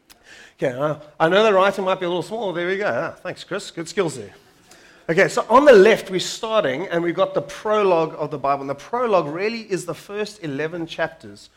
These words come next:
of the Bible. That sets the scene before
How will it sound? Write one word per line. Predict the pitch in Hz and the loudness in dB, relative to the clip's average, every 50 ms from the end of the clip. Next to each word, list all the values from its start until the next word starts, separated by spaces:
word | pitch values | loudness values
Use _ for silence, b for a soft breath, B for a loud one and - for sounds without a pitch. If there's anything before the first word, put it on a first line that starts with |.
| b b b b b - | b b b b b -4
of | 147 139 | -2 -2
the | 151 143 | 0 -2
Bible. | 117 139 143 139 127 127 123 123 | -2 0 0 0 0 -2 -6 -4
That | 165 196 202 196 B B B B B | -4 -4 -4 -6 B B B B B
sets | - - - - 233 226 226 226 - - - | -12 -12 -8 -4 -4 -4 -4 -6 -8 -16 -10
the | - 180 | -10 -10
scene | 160 - - - - 226 156 123 113 113 143 190 233 b b b b b b | -10 -10 -12 -10 -8 -6 -6 -6 -6 -10 -12 -14 -16 b b b b b b
before | 170 160 156 - - 202 202 196 196 196 196 196 190 196 | -6 -6 -6 -6 -6 -4 -2 0 0 2 0 0 -2 -4